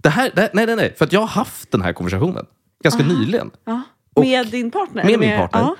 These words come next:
Speaker 1: Och så mina två subjects på kontoret
Speaker 2: Ja.
Speaker 1: haft den här diskussionen
Speaker 2: Vad
Speaker 1: med sina
Speaker 2: säger
Speaker 1: partners.
Speaker 2: din tjej om dig?
Speaker 1: Eh, synd, ja. Eller så här, "Jaha, vad synd att du känner så.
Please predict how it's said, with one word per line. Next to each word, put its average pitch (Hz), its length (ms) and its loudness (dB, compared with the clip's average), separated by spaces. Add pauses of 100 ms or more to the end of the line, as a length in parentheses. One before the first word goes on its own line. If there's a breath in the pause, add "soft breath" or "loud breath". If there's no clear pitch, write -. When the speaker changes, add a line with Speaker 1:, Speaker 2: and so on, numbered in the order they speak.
(160 loud breath)
Speaker 1:
Och 170 160 4
så 196 280 2
mina 185 200 2
två 160 200 0
subjects 110 520 -2
på 123 140 -2
kontoret 95 500 -2
Speaker 2:
Ja. 214 240 -2
Speaker 1:
haft - 280 -2 (220)
den 107 100 0
här 90 200 -2
diskussionen 85 520 -6
Speaker 2:
Vad - 120 2
Speaker 1:
med - 60 0
sina 359 140 0
Speaker 2:
säger 330 120 0
Speaker 1:
partners. 403 140 -2
Speaker 2:
din 359 100 -4
tjej 202 200 -2
om 214 100 -6
dig? 226 180 -4 (520)
Speaker 1:
Eh, 165 60 -4 (340)
synd, - 400 0
ja. - 260 -4 (1080)
Eller 175 320 0
så 185 140 0
här, 180 60 2
"Jaha, 175 300 0
vad 156 120 -4
synd 214 340 -2
att 156 160 -4
du 135 80 0
känner 135 200 0
så. 220 200 -6